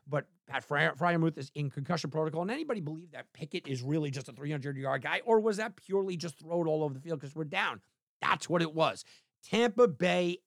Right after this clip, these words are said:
is a really good defense. And now they're going up against the Steelers offense that ranks twenty-eighth in yards per game, thirtieth in points per game.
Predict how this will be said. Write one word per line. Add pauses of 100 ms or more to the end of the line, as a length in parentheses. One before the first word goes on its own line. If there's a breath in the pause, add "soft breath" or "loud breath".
is
a
really
good
defense. (320 soft breath)
And
now
they're
going
up
against
the
Steelers
offense
that
ranks
twenty-eighth
in
yards
per
game,
thirtieth
in
points
per
game.